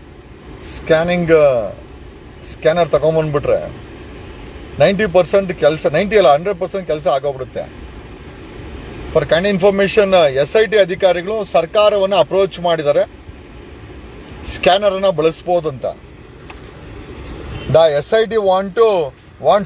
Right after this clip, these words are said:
scanners. ಎಸ್ ಐ ಟಿಗೆ ಸ್ಕ್ಯಾನರ್ಸ್ ಬೆ-, ಸ್ಕ್ಯಾನರ್ ಅನ್ನ ಬಳಸ್ತೀವಿ ಅಂತ ಹೇಳಿದ್ರೆ, ಸರ್ಕಾರದಲ್ಲಿ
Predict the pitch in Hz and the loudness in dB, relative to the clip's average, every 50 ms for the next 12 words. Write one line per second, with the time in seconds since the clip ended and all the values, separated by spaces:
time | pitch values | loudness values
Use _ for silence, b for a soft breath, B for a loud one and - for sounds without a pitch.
0 | - - - - 180 165 196 202 185 147 - - - - - - - - - - | -4 -8 -4 0 0 0 2 0 -2 -4 -6 -10 -18 -18 -18 -16 -14 -14 -14 -14
1 | - - - - - 131 - - 220 214 185 202 190 208 214 185 - - - 165 | -14 -16 -14 -8 -6 -4 0 0 0 2 4 6 6 6 6 4 0 0 0 0
2 | 165 190 202 196 156 - - - 127 127 151 147 - - 139 - - - 170 190 | 2 2 0 0 -2 -4 -6 -6 -2 0 0 0 0 -2 -8 -4 0 0 2 2
3 | 214 220 196 190 190 196 214 220 214 202 185 147 131 160 196 202 - - 226 202 | 2 2 0 0 0 2 4 4 4 4 2 2 0 0 0 -2 -4 -6 -6 -4
4 | 190 180 170 185 175 160 156 147 139 127 131 160 196 220 220 - - - - - | -4 -2 0 0 0 0 0 0 0 0 0 0 0 0 -2 -6 -14 -16 -20 -20
5 | - - - - - - - - - - - - - - - - - - - - | -20 -20 -20 -20 -20 -18 -18 -18 -18 -16 -14 -14 -14 -14 -16 -18 -18 -16 -14 -4
6 | - 165 156 165 160 - 208 208 208 214 196 180 196 196 208 220 214 202 185 156 | 2 2 2 2 2 2 2 4 4 2 0 0 -4 -2 -2 -4 -4 -4 -6 -6
7 | 131 117 | -8 -14